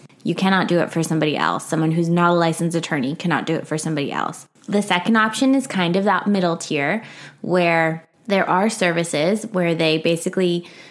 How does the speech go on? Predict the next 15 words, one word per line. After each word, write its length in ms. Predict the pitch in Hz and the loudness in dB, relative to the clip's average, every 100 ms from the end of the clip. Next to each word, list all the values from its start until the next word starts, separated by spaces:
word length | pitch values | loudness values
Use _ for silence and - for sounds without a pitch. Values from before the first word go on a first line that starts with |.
| - - | -12 -2
guide 340 | 180 165 170 | 2 2 2
you 80 | 180 | 0
through 180 | 180 180 | 0 0
the 80 | 180 | 0
process 520 | 180 156 160 175 175 | 0 0 0 -4 -2
of 80 | 185 | -4
filling 320 | - 160 160 | 0 0 0
out 180 | 151 - | 0 -2
the 120 | 175 | -6
form 560 | - 170 165 143 156 - | -4 -4 0 0 0 -2
and 180 | 151 160 | -2 0
help 280 | 165 156 | 0 -2
you 100 | 151 | -4
submit 460 | 156 - 156 160 127 | -6 -4 -2 0 0
it. 240 | 98 - | -2 -4